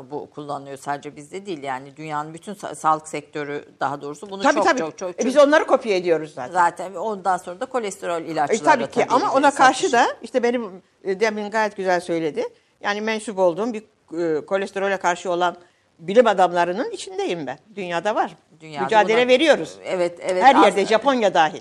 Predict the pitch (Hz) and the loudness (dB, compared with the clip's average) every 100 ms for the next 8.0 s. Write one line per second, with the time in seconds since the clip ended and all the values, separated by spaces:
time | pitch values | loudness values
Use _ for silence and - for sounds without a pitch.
0 | - 175 139 _ _ - 165 139 170 165 | -10 -10 -10 _ _ -12 -12 -10 -10 -10
1 | 160 160 175 147 - 170 170 175 185 - | -12 -6 -4 -4 2 4 4 0 -10 0
2 | 165 160 175 170 160 - 175 247 214 208 | 0 0 -8 -10 -14 -14 -8 -8 -4 -6
3 | 175 190 196 190 196 196 180 - 175 165 | -6 -10 -6 -4 -4 -6 -10 -4 -6 -4
4 | 165 160 147 139 - 139 139 147 143 - | -10 -4 -4 -4 -6 -8 -8 -10 -18 0
5 | 170 175 156 135 131 127 131 131 143 143 | 2 4 0 -2 -4 -14 -12 -12 -12 -14
6 | 139 139 - 143 170 - - 151 233 262 | -12 -12 -10 -10 -10 -12 -10 4 6 6
7 | 294 - 302 311 311 262 247 254 302 427 | 2 0 -2 0 2 2 2 2 0 -4